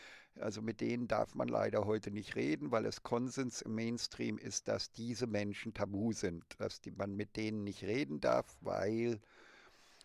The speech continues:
äh, Abwerteunion, dass sich ja um, äh, Neonazis handeln würde, wird jedenfalls so tendenziell so getan, als ob. Ja, das war's mit unserer Dia-Show.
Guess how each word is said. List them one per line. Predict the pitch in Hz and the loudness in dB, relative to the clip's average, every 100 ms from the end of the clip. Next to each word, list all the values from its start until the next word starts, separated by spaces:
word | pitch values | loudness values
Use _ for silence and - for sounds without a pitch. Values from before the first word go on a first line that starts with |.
| - | -8
äh, | 117 113 104 - | 0 2 2 2
Abwerteunion, | 113 - 107 107 110 113 - 107 92 92 98 101 | -2 -2 0 2 2 0 -2 -2 0 2 2 2
dass | 104 104 | 0 -2
sich | 101 - - | -4 -6 -2
ja | 95 104 - | 0 -2 -2
um, | 104 104 110 110 107 | -2 -2 -2 -4 -2
äh, | 101 98 101 98 92 | 0 0 -2 -4 -4
Neonazis | 98 101 104 95 95 92 - 98 - | 0 4 4 4 0 -2 -4 -4 -2
handeln | 95 95 90 90 87 | 0 0 0 -2 0
würde, | 95 104 95 92 90 92 87 82 76 | 6 6 6 4 2 2 4 4 2
wird | 85 - | -2 -2
jedenfalls | - 90 - - 87 87 | -2 -4 -4 -4 -2 -2
so | - - | -6 -8
tendenziell | - 107 101 98 98 - 92 92 | -2 0 2 0 -2 -2 -2 -2
so | 90 87 | -2 -6
getan, | 87 - 87 87 90 | -8 -4 -2 -2 -4
als | 90 87 - | -6 -6 -6
ob. | - 82 - - - - - - - - - - | -6 -8 -10 -20 -20 -20 -20 -20 -20 -20 -10 2
Ja, | 202 196 127 104 | 8 8 8 6
das | - - - | 4 4 0
war's | - - 202 113 - | 2 4 6 4 4
mit | 117 - | 0 0
unserer | 135 131 - 123 | -2 -2 -2 -2
Dia-Show. | 131 135 151 180 202 - - - 392 | -2 0 2 4 2 0 2 4 4